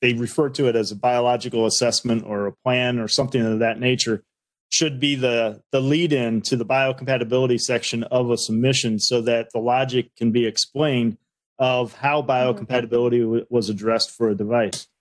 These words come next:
Speaker 1: And, I mean, there are numerous times when I actually get to see a submission 'cause so often I just get involved with the one little part. And, you know, it's, I, I, I don't often see that being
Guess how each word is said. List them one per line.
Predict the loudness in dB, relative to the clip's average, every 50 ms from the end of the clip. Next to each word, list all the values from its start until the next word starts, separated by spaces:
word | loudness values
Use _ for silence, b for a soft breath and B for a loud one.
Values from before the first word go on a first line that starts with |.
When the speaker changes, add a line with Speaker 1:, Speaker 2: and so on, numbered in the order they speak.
| _ _ _ _ _ _ _ _ -2
Speaker 1:
And, | 0 0 2 2 0 0 0 -4 _ _ _ _ -2
I | 0
mean, | 2 2 2 0 -2 -4 -10 _ _ _ _ _ _ _ _ _ _ -2
there | 0 0 0
are |
numerous | 0 0 0 2 2 2 2 0 0 -2
times | -2 0 0 2 0 -2 -2 -4
when | -2 0
I | 0 2
actually | 0 0 -2 -2 -2 -2
get | 0 0 -2 -2 -2
to | -4
see | 0 0 2 2 2 2 0 -2 -2 _ _ _ _ -2
a | -2
submission | -2 0 2 2 2 2 2 2 0 0
'cause | 2 2 0 0 0 -2 -6 _ _ _ _
so | -6 -2 0 2
often | 2 2 0 0 -2 0 0
I | 0 0
just | 0 -2 -6 -6 -8 _ _ _ _ _ _ 0 0
get | 0 0 0
involved | -6 -4 -2 0 0 0 0 -2 -4
with | -4 -4 -2 0
the | 0
one | 0 2 2 2 2
little | 2 0 0
part. | 0 0 0 0 0 -4 _ _ _ _ _ _ _ _ _ _ _ _ -4
And, | 0 0 2
you | 4
know, | 4 2 2 0
it's, | -2 -2 -2 -4 -4 -6 _ 0
I, | 0 0
I, | 0 0 -6 -6 _ -2 0
I | 2
don't | 2 2 0 -6 -10 _ _ 0
often | 0 0 0 -2 -2 0 2 2 2
see | 2 0 -2 0 0 2 2 2 0 -2 -4 -2
that | 0 0 0 0 -4 -8 -2
being | 0 2 4 4 4 2 2 0 -2